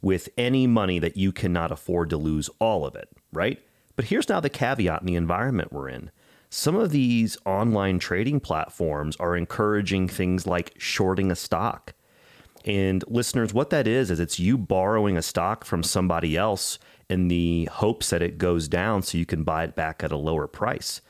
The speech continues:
The problem that creates, Mark, is unlimited losses if that stock just runs and runs and runs. And now we're in an environment where I see headlines where Kodak a couple of weeks ago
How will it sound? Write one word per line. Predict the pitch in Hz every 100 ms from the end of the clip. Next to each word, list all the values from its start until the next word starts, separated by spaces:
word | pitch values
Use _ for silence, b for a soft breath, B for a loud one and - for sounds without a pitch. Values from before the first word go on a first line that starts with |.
| b b b
The | -
problem | - 131 180 156 117
that | 110 101
creates, | - 80 85 247 -
Mark, | 80 67 78 - b b b
is | 107 101 90 -
unlimited | 107 101 92 87 104 143 139 - -
losses | 95 85 135 175 - 65 64 -
if | 113 101
that | - 120
stock | - - 101 -
just | - 87 87
runs | 80 92 104
and | 92 80
runs | 90 95 85
and | 71
runs. | 67 139 196 - - b b b b b b
And | 101
now | 92 151
we're | 233 165
in |
an | 113
environment | 98 87 87 92 104 120
where | 98
I | 90
see | 90 -
headlines | 90 - 190 139 87 78 85
where | 85 90 87 82 B B B -
Kodak | - - 190 113 80 -
a |
couple | - 98 - 92
of | 87
weeks | 92 - -
ago | 80 76 85 113